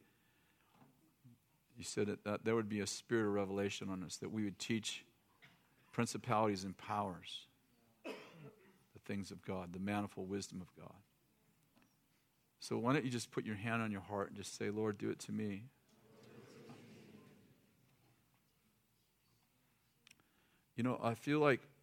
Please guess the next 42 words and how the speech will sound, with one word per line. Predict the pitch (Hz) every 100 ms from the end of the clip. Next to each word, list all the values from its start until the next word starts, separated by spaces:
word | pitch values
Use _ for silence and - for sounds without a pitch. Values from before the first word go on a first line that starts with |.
| _ _ - _ _ _ _ _ _ _ _
that | 113
we | 101 117
need | 120 127
to | 117
give | 113 110
the | 101
Lord | 107 113 98
permission. | - 101 110 110 92 95 - _ _ _ _ _ _ _ _ _ _ _ _ _ _ _ _ _ -
You | 113
know, | 127
this | 139
sounds | - 175 135
weird | 104 113 110
to |
give | 92 98
the |
Lord | 101 104
permission, | 98 107 101 - 95
but | 101
this | 139 135
is | 123
how | 135 110
powerful | - 113 113 113 - 98 98 -
the |
Lord | 104 110 104
gave | 117 113
us | 104
free | - - 110
will. | 95 98 85 76 _ _ - - - - - - - - - - - - _ _ _ _ _ _ _ -
That | 110
we | 123
need | 135 151
to | 135
give | 117 127
the | 117
Lord | 113 117 110
permission | - 110 117 - 98 90 90 - - -
to | -
actually | 101 107 - 98
search | - - 123 -
our | -
hearts. | - 113 98 - -